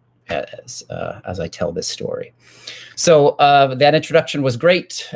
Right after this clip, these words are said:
Um, uh, I'd like to say a little bit about, uh,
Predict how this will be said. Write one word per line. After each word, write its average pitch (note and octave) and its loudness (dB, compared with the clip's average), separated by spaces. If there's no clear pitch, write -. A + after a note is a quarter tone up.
Um, A2+ -2
uh, F#2 -14
I'd G#2 -10
like A2+ -8
to F#2 -12
say A2 -2
a G2+ 0
little B2 4
bit A#2 4
about, G2 0
uh, F#2 -4